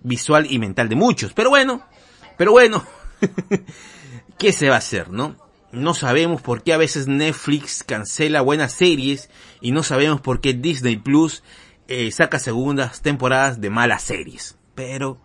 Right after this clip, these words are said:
así es la vida, cada quien con su rollo. Así que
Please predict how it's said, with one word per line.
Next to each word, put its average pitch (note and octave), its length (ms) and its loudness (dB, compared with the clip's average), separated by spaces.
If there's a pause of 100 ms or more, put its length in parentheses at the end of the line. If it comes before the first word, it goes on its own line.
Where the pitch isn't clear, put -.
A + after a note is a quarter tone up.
(100)
así C3+ 600 0
es A2+ 240 -4
la G2+ 140 -4
vida, E2 380 -12
cada G3 320 4
quien F3+ 360 -4
con D3 320 -2
su B2 180 -6
rollo. G#2 480 -2 (960)
Así C#3+ 480 -6
que E3+ 680 2